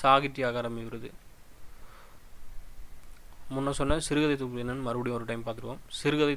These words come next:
தொகுப்புகள்: கலைக்க முடியாத ஒப்பனைகள், தோட்டத்துக்கு வெளியிலும் சில பூக்கள், சமவெளி,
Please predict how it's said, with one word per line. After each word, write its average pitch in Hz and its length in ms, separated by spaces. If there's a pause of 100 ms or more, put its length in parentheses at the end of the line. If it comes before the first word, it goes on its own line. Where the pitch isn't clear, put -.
தொகுப்புகள்: 117 320 (240)
கலைக்க 139 340
முடியாத 127 320
ஒப்பனைகள், 120 400 (600)
தோட்டத்துக்கு 151 520
வெளியிலும் 131 380
சில 117 200
பூக்கள், 127 340 (240)
சமவெளி, 123 440